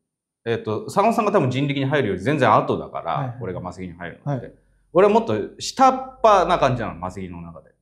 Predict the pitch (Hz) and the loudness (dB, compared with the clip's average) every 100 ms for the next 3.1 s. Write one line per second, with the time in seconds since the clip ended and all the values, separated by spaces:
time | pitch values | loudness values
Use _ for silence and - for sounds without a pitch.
0 | _ _ 143 120 95 127 - - 151 233 | _ _ 0 2 2 -4 -16 -2 4 4
1 | 254 240 214 202 202 254 202 - - 117 | 4 4 2 2 2 4 4 2 -6 -4
2 | 113 107 101 98 113 117 120 117 98 92 | 0 0 0 0 0 4 4 4 2 -2
3 | 92 | -4